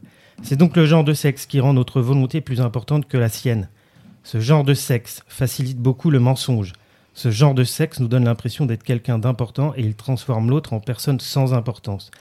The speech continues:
Ce genre de sexe nous fait nous sentir réels, pas artificiels. C'est un genre de sexe qu'ont les hommes pour se donner le sentiment d'être un vrai homme.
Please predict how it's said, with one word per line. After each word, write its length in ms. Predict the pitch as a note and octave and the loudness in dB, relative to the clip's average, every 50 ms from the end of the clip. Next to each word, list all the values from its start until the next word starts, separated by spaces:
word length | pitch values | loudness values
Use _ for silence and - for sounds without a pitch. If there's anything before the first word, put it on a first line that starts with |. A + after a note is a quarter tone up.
| _ _ _ _ _ _ _ _ | _ _ _ _ _ _ _ _
Ce 180 | - - B2 A2+ | -8 -4 -4 0
genre 240 | G2+ B2 D3 C#3 C3 | 4 4 4 4 4
de 100 | B2+ A#2+ | 2 0
sexe 380 | - - - D3 C#3+ - - | 0 0 -2 -2 -2 -2 -4
nous 100 | B2 A2 | -6 -6
fait 200 | G2+ - - C#3 | -4 -2 -2 0
nous 160 | C3 B2 A2 G#2+ | 0 0 -2 -4
sentir 380 | - - A#2+ A2 - - A#2 | -4 -4 -6 -4 -6 -8 -8
réels, 400 | G2 G#2+ A2+ A2 A#2 C3 C3+ C3 - - - - _ | -4 -2 -2 0 0 -2 -2 -4 -8 -16 -20 -4 _
pas 100 | D#3+ D3 | 2 2
artificiels. 760 | C#3 - - - A#2+ - - A2+ - - - G#2+ F#2+ F2+ - _ _ _ _ _ _ _ _ _ | 2 0 -2 -8 -10 -10 -10 -12 -10 -6 -6 -4 -4 -6 -8 _ _ _ _ _ _ _ _ _
C'est 160 | - - - A#2+ | -20 -6 0 2
un 80 | A#2+ | 4
genre 180 | A#2 C#3 D#3+ C#3 | 4 4 4 4
de 80 | C#3 | 4
sexe 320 | C3+ - - E3 D#3+ - - | 2 2 0 -2 -2 -4 -2
qu'ont 180 | - - D#3+ | 2 2 4
les 200 | D3+ C#3+ C3+ B2 | 6 6 4 4
hommes 180 | C3+ C#3 D#3 D#3 | 4 2 2 0
pour 120 | - B2+ | -2 -6
se 100 | - - | -6 -4
donner 240 | A#2+ A#2+ A#2 A#2 B2 | -2 0 0 0 0
le 80 | A#2 A#2 | 0 -2
sentiment 440 | - - B2+ - - C3 C3 C#3+ C3 | -4 -6 -8 -4 -2 -2 0 0 0
d'être 240 | A#2 A2 - - | -2 -4 -4 -2
un 80 | A#2+ A#2 | -2 -2
vrai 240 | A2 G2+ - A2+ G#2+ | 0 0 2 2 2
homme. 220 | F#2+ F#2 E2+ F2 | 0 -2 -6 -12